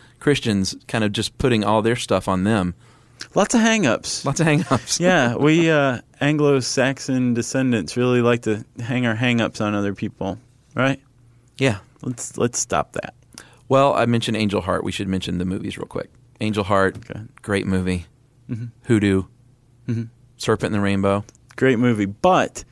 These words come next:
Speaker 2: again, that was Wade Davis, the anthropologist, and he's done a lot
Speaker 1: Oh,
Speaker 2: to
Speaker 1: that's who that was?
Speaker 2: Yeah. He's
Speaker 1: Ah.
Speaker 2: done, well, it was Bull Pu-, Bill Pullman
Speaker 1: Well,
Speaker 2: playing
Speaker 1: sure.
Speaker 2: him.
Speaker 1: Yeah.
Speaker 2: But, um, he's done a lot, actually, to, uh, cloud voodoo, to continue these misconceptions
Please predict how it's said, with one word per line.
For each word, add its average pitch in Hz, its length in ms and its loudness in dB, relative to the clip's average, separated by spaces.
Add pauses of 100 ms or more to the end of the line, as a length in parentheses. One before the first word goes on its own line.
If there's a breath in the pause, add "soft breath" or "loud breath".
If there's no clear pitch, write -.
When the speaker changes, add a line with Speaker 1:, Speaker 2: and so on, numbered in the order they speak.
(140)
Speaker 2:
again, 127 480 0
that 143 140 4
was 110 280 2
Wade 113 300 4
Davis, 113 420 2
the 107 100 2
anthropologist, 120 840 0 (340 loud breath)
and 117 80 -6
he's 214 220 -2
done 247 120 2
a 202 60 2
lot 156 240 4
Speaker 1:
Oh, 196 120 4
Speaker 2:
to 196 40 6
Speaker 1:
that's 214 160 4
who 277 100 4
that 294 120 4
was? 330 340 0
Speaker 2:
Yeah. 160 180 2
He's - 60 -18 (120)
Speaker 1:
Ah. 240 340 4
Speaker 2:
done, 160 200 2
well, 151 140 6
it 139 40 6
was 120 80 2
Bull 127 260 2
Pu-, - 220 -8 (100)
Bill 127 160 4
Pullman 120 380 0
Speaker 1:
Well, 101 80 0
Speaker 2:
playing 131 240 2
Speaker 1:
sure. 107 80 0
Speaker 2:
him. 104 140 -2 (140 loud breath)
Speaker 1:
Yeah. 101 220 -4
Speaker 2:
But, 131 220 4
um, 120 360 2
he's 208 260 -2
done 214 200 2
a 170 80 4
lot, 135 240 4
actually, 131 380 2
to, 117 500 0
uh, 113 220 2
cloud 139 560 2 (260 soft breath)
voodoo, 113 360 2 (120)
to 123 120 2
continue 131 520 0
these 117 220 0
misconceptions - 920 -4